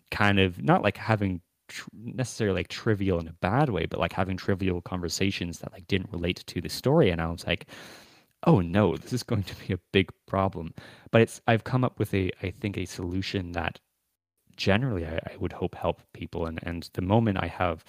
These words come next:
some time to work on it, which could be today, which is, is creating a, a sort of, like, document to, to outline the story that is being told. Like,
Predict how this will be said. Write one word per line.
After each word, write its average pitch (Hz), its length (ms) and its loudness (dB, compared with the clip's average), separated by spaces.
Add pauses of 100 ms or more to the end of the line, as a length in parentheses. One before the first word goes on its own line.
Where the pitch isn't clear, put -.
(380)
some 87 220 -4
time 92 320 -2
to - 80 -6
work 90 260 -2
on 82 100 -2
it, 82 80 -6
which - 240 -10
could 92 160 -4
be 87 120 -4
today, 82 420 -2 (100)
which - 220 2
is, 113 260 2
is 117 140 2
creating 156 480 2
a, 113 200 2
a - 20 6
sort 117 300 2
of, 98 180 2
like, 90 420 0
document 98 720 2
to, 90 320 -4 (100)
to 85 480 -4 (560)
outline 104 580 4
the 98 60 -2
story 92 500 -4
that 92 180 -2 (120)
is 90 280 -2 (100)
being 87 360 -4
told. 92 640 -2
Like, 85 400 -2